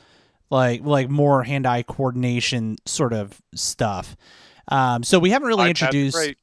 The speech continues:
Speaker 1: Yeah, yeah, and, and she's getting good at, like, if I were to hold out my phone, there's, like, this app where you can pop bubbles. Like, so she's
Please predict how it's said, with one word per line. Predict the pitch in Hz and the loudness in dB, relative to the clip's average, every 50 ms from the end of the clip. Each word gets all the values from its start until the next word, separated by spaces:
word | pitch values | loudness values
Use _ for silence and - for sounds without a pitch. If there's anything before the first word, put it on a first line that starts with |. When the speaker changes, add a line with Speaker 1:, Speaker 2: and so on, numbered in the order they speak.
| _ _ _ - | _ _ _ 2
Speaker 1:
Yeah, | 226 214 214 185 170 160 160 - | 4 6 6 6 4 2 -2 0
yeah, | 190 226 214 | 0 0 0
and, | 202 202 202 - | 0 -2 -4 -4
and | 202 208 196 180 | -2 -2 -2 0
she's | - - 269 285 226 190 | -2 -2 -2 -2 -4 -4
getting | 175 269 285 302 | -4 -4 -2 -2
good | 220 147 170 190 196 | 0 2 2 4 4
at, | 185 147 | 2 4
like, | 151 156 147 143 - | 4 4 4 4 0
if | 147 - | 0 0
I | 175 | 0
were | 208 190 | 2 2
to | 165 | 2
hold | 156 175 165 | 2 2 2
out | 160 147 131 | 2 2 2
my | 135 127 | 0 -2
phone, | - 139 143 139 139 135 | 0 2 2 2 2 2
there's, | 135 131 120 123 | 0 0 0 0
like, | 127 123 110 | -2 -2 -2
this | 120 113 - | -4 -2 0
app | 123 120 117 - - | 0 0 0 0 -2
where | 120 | -4
you | 117 113 117 | -2 -2 -4
can | - 113 101 | -6 -6 -6
pop | - - 123 - - | -4 -4 -4 -4 -4
bubbles. | 110 107 95 90 76 76 - | -6 -6 -6 -8 -12 -12 -10
Like, | 110 113 - | -10 -8 -4
so | - 165 147 | 0 0 2
she's | 135 - 180 170 151 - | 2 2 0 -2 -2 -4